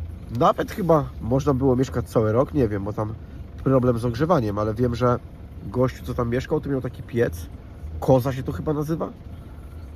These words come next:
no i tak sobie to ogrzewał. Ale zobaczcie, macie taki domek w Holandii. Kiedyś oglądałem, ale nie wiem, myślę, że z trzydzieści tysięcy euro już by było można coś kupić.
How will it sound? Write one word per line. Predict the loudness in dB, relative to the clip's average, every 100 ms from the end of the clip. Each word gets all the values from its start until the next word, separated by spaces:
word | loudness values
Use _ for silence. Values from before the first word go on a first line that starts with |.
| -8
no | -4
i |
tak | -2 -2
sobie | -2
to | 2 2
ogrzewał. | 4 2 2 -2 -4 -14 -14 -14 -10
Ale | -2 0
zobaczcie, | 4 4 4 2
macie | 2 0
taki | -4 4
domek | 6 6 6 4 -2 -12 -14 -16 -16 -16 -16 -16
w | 0
Holandii. | 6 6 6 2 2 2 0 -16 -16 -16 -16 -16 -16 -12 -12 -12 -14 -14 -14 -12
Kiedyś | -2 0 2
oglądałem, | 4 4 8 8 8
ale | 4 4
nie | 4 6
wiem, | 6 4
myślę, | 2 6 6 6 -2 -16 -16 -10
że | 2 2
z |
trzydzieści | 0 -4 0 0 0
tysięcy | -4 -2 -2 4
euro | 4 6 4
już | 2
by | 2 2
było | 4 4
można | 4 0
coś | -4 -6
kupić. | -4 -4 -4 -8